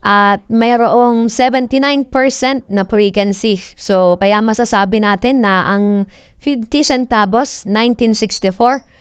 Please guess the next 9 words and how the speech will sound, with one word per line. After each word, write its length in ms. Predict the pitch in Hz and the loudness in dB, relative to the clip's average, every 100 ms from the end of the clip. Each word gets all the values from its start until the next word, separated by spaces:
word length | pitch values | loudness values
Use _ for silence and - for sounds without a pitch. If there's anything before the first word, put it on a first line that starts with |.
| _ _ _ | _ _ _
ay 480 | 214 214 208 196 196 | -2 2 2 2 2
nananatiling 840 | 208 294 311 285 269 269 240 226 233 | 0 0 0 0 0 0 2 2 0
common 640 | 214 190 196 240 240 170 180 _ _ _ - | 2 2 2 0 0 -2 -6 _ _ _ -4
dahil 400 | 185 196 202 202 | 0 2 2 0
sa 240 | 185 214 202 196 202 196 185 180 - _ _ _ 208 | 0 0 2 4 4 2 2 -2 -8 _ _ _ -2
marami 500 | 208 220 214 233 214 | 0 2 2 0 0
ang 160 | 214 | 0
nakapagtabi 800 | 196 190 208 214 196 226 208 233 | -2 -2 -2 -2 -2 -2 0 2
nito, 200 | 214 214 | 0 0